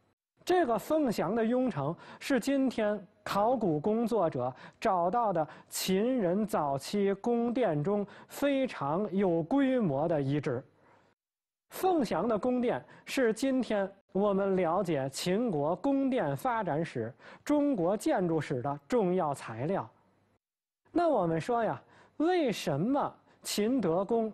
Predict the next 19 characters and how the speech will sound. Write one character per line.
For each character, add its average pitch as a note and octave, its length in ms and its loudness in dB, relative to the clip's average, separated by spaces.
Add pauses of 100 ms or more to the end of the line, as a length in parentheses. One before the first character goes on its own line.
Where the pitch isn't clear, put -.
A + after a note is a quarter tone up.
要 G3 280 2
定 B3 300 0
都 B3+ 220 2
于 G#3 160 2
此 B2+ 280 -4
呢？ D#3+ 160 -4 (640)
其 A#3+ 300 0
实 D#3+ 280 -2 (520)
和 G#3+ 360 2 (200)
地 C#4 180 4
理 D#3+ 220 2
环 D#3+ 320 -2
境、 F#3 200 0 (340)
文 G#3+ 280 2
化 D4+ 220 -2
背 A3 260 0
景 C#3 240 -4 (340)
都 C4 240 4
有 C3+ 300 0